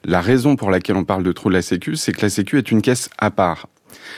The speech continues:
avec des recettes qui lui sont propres, des recettes affectées dont parlait Éric Chenu dans la première partie de l'émission. Ce sont, euh, les cotisations sociales qui sont sur votre feuille de paye, la C S G, une partie de la T V A.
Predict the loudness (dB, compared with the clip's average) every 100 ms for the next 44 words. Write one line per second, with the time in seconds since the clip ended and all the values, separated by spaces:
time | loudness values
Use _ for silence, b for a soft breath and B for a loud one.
0 | B B 2 2 2 2 2 0 0 -2
1 | 0 -2 0 0 0 -2 -2 0 0 0
2 | 0 0 -2 -2 0 2 2 0 0 0
3 | 0 0 -2 0 2 2 2 -2 -4 -2
4 | -2 -2 -4 -4 0 2 2 0 -2 -2
5 | -6 B B B -2 -2 0 2 2 2
6 | 0 -2 -2 0 0 0 -2 -2 -2 -4
7 | -4 -4 -2 0 0 -2 -2 -2 0 0
8 | 2 0 2 2 2 0 0 0 0 0
9 | 2 0 -4 -6 -2 0 0 0 0 0